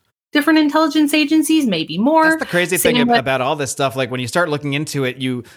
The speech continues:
Speaker 2: you know, whether you start with the political or the spiritual, at some point you realize it is, it's all, it doesn't just overlap. I mean, it's, it's entirely intertwined.
Speaker 1: Yes, it's totally intertwined. You're exactly right.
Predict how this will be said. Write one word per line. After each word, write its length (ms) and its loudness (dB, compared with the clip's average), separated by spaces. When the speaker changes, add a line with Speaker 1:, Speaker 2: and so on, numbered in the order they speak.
Speaker 2:
you 120 -6
know, 240 0
whether 360 2
you 140 0
start 340 2
with 140 -2
the 80 -4
political 340 2
or 160 4
the 80 0
spiritual, 720 0
at 100 -4
some 220 -2
point 160 0
you 100 -2
realize 520 2
it 180 0
is, 380 -4
it's 280 0
all, 520 2
it 100 -6
doesn't 220 0
just 160 0
overlap. 500 0
I 80 -4
mean, 160 -4
it's, 160 -4
it's 180 -6
entirely 600 -2
intertwined. 720 -8
Speaker 1:
Yes, 280 0
it's 240 -4
totally 480 0
intertwined. 440 -2
You're 120 -2
exactly 420 0
right. 360 0